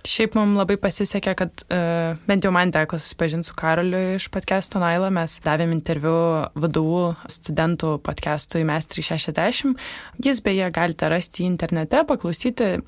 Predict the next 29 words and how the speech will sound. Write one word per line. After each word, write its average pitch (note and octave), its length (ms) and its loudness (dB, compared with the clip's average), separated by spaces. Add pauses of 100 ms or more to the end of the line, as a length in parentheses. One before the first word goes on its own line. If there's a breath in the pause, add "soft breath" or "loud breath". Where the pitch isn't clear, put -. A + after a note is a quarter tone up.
Mes E3 300 -2
kalbėjome E3 400 0
apie D#3+ 160 -4
podcastų - 480 0
kūrimą F#3 320 0
Lietuvoje. E3+ 600 2 (500 loud breath)
Visai G3 320 0
išėjo F#3 420 0
įdomus E3+ 340 -2
pokalbis, C#4 540 2 (160)
tai F#3+ 240 0
kviečiu - 340 -4
pasiklausyti G3+ 640 -2
ir E3 80 0
mano, G3+ 240 2
ir F#3 120 0
Karolio F3 420 0 (440 loud breath)
patirčių, - 460 0
kurios A3+ 280 2
yra F#3 120 0
ganėtinai E3+ 480 0
skirtingos. A3 680 -2
Tai - 140 -2
šiaip D#3+ 220 -4
labai, F3 180 2 (120)
labai E3+ 280 0
fainas F3+ 380 0
žmogus, F#3 420 0
labai E3 400 0